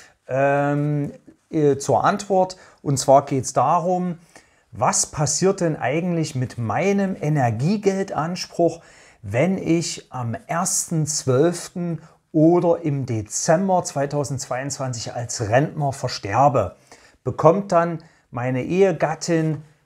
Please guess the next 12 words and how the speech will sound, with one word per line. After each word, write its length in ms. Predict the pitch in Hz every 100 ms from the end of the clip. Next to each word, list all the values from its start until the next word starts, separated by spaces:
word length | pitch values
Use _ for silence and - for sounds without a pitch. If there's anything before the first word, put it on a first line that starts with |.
| _ -
die 180 | 110
Witwe 600 | 156 202 - 165 170 165 - _
oder 320 | - 151 156 135
meine 400 | 123 127 127 -
Erben 400 | 139 147 147 -
eventuell 800 | 104 113 147 131 101 113 123 123 _ -
dieses 400 | 143 147 139 -
Energiegeld 960 | 107 113 101 151 151 139 135 131 135 - _ -
ausgezahlt? 800 | 135 170 - 151 - 82 80 - _ _ _ _ _ _ _ _ _ _ - - _ _ _ _ _ _ _ _ _ _
Ja, 200 | 151 180
die 100 | 147
Frage 540 | 110 117 196 226 202